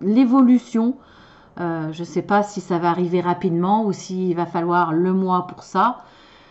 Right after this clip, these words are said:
En tout cas, vous aurez la force et vous aurez quelqu'un qui va vous aider parce que ça lui semble juste. Euh, on voit bien que cet obstacle-là, cette montagne, n'est pas insurmontable. Ce sont que des nuages.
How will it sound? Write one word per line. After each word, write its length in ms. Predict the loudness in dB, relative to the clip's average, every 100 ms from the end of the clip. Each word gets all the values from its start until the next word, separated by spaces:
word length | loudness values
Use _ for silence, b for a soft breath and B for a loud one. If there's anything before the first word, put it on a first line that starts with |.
| B
En 100 | -2
tout 160 | -2
cas, 240 | 0 2 2
vous 240 | 0 -2
aurez 180 | 0 2
la 140 | 2
force 480 | -2 0 2 2 0
et 60 | -2
vous 180 | 0 0
aurez 260 | 0 -2
quelqu'un 460 | -4 -6 -4 0 0
qui 160 | -2 -4
va 160 | -4
vous 300 | -2 -6 -2
aider 360 | -2 0 -2 -2 B B B
parce 200 | -6 -4
que 80 | -8
ça 160 | -4 -2
lui 120 | -2
semble 380 | -2 -2 0 -2
juste. 540 | -2 -4 -4 -6 -10 -10 B B B B B
Euh, 180 | -4 -2 0
on 80 |
voit 220 | 2 2 2
bien 320 | 4 4 4
que 360 | 2 0 0
cet 300 | -4 -4 0
obstacle-là, 1160 | -2 -4 -2 -2 -2 -2 0 2 4 4 2 -2 -20 _ _ _
cette 480 | -20 -20 -6 -6 -2
montagne, 480 | -4 -2 2 4 4 B B 2
n'est 180 | 4
pas 260 | 4 4 4
insurmontable. 880 | 2 -2 0 2 2 2 2 2 -2
Ce 240 | -8 -8
sont 280 | -8 2 2
que 160 | 2 -2
des 220 | 0 2
nuages. 580 | 2 2 2 2 0